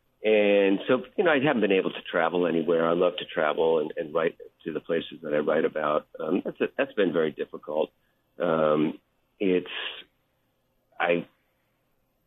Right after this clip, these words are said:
honestly, I just, I think about the, the, um, uh, six hundred thousand Americans that, w-, that we've lost and that we're, um, I, I worry about the variants.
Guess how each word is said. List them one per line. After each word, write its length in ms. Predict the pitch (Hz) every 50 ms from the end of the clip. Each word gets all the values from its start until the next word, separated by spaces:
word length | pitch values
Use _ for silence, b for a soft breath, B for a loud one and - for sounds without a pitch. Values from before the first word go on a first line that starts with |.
| - -
honestly, 320 | 104 113 110 - - 92
I 60 | 82 82
just, 160 | 85 90 - - -
I 120 | 92 92 - -
think 180 | 110 95 92
about 440 | 98 87 90 90 85 87 87 - -
the, 360 | 90 87 85 85 82 85 - 69
the, 360 | 80 87 85 82 85 85 82 80
um, 380 | 80 80 80 80 80 80 - - _ _ _ - -
uh, 460 | - 90 90 87 85 82 82 85 - - _ _ _ _ _ _ _ _ _ _ _ _ _ _ _ _ _ _ _ _ _ _ _ - -
six 140 | 135 - -
hundred 280 | - 113 110 107 101
thousand 340 | - 107 101 104 101 104 101
Americans 600 | 98 98 98 101 104 101 - 113 110 110 104 98 -
that, 60 | 101 92
w-, 180 | - 95 98
that 160 | - 101 95
we've 180 | - 98 92 90
lost 400 | 92 95 104 107 113 123 131 131 - -
and 160 | 90 87 87
that 120 | 87 85 - -
we're, 160 | 90 90 87 - _ _ _ _ _ _ _ _ - 92
um, 260 | 90 85 85 85 73
I, 180 | - 82 90 90
I 140 | - 85 92
worry 600 | 87 76 73 92 101 101 104 107 107 113 120 120
about 260 | 113 110 113 107 -
the 60 | - 101
variants. 560 | 95 110 110 113 117 120 123 123 120 120